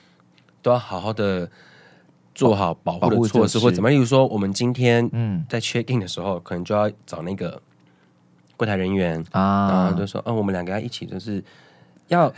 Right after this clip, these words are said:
Speaker 1: 收集好这些证据，你知道吗？”我觉得也太难了吧，这个社会。
Speaker 2: 好累哦。
Speaker 1: 嗯。
Speaker 2: 要一个欢-，要一个欢愉的时光也要那么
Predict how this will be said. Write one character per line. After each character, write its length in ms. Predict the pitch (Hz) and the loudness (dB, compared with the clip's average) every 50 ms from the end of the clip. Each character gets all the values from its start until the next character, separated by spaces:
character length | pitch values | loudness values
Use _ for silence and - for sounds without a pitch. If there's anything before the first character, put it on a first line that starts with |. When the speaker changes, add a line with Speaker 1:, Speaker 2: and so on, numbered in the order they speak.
| - - _ - | -14 -20 _ -14
Speaker 1:
收 280 | - - - 165 165 170 | -8 -2 2 2 2 2
集 120 | - 131 | 2 0
好 100 | 117 101 | 0 0
这 80 | 98 - | 0 0
些 120 | 131 127 123 | -2 -2 -2
证 360 | - - - 131 110 98 95 - | -2 0 2 2 4 2 0 -2
据， 240 | - - - - 117 | -4 -4 0 0 2
你 100 | 104 104 | 0 0
知 120 | 78 - - | -4 -4 0
道 140 | 110 107 98 | 2 2 4
吗？” 160 | 92 87 85 92 | 4 2 2 2
我 80 | 147 | 4
觉 80 | 190 226 | 4 4
得 60 | 220 | 4
也 180 | 175 170 165 160 | 4 4 4 4
太 320 | 160 - - - 175 214 | 4 2 -4 -2 0 2
难 300 | 202 175 151 123 107 104 | 4 6 6 6 4 4
了 80 | 120 127 | 2 2
吧， 160 | - - 117 | 2 2 0
这 80 | 120 151 | 2 2
个 100 | 147 135 | 0 0
社 200 | 135 - - 131 | 0 2 2 4
会。 40 | 190 196 202 | 4 6 6
Speaker 2:
好 60 | 226 | 6
累 260 | 262 269 254 226 196 | 6 6 6 4 4
哦。 360 | 165 143 131 120 101 87 85 - | 4 2 2 0 -2 -4 -6 -8
Speaker 1:
嗯。 280 | - 101 95 90 82 - - - _ _ _ _ _ | -6 -6 -4 -4 -6 -8 -12 -16 _ _ _ _ _
Speaker 2:
要 160 | - 208 226 | 2 2 4
一 40 | 226 | 4
个 120 | 208 185 165 | 4 2 0
欢-， 220 | - 180 190 185 165 | 2 2 0 0 2
要 140 | 202 208 202 | 0 2 2
一 60 | 190 | 2
个 220 | 165 151 135 123 - _ _ | 0 0 -2 -2 -6 _ _
欢 320 | - - - 180 180 196 | -14 -2 2 2 4 4
愉 160 | 185 151 123 110 | 4 2 2 2
的 80 | 123 | 2
时 240 | - - - - 123 | 2 0 0 -2 0
光 300 | 131 - - - 175 165 175 - - | 0 0 2 4 6 6 6 6 4
也 140 | 160 123 131 - | 2 2 2 0
要 220 | - 147 156 165 165 | 0 2 2 2 2
那 120 | - 208 196 | 2 -2 -2
么 260 | - - 156 135 147 | 0 -2 -2 -2 -2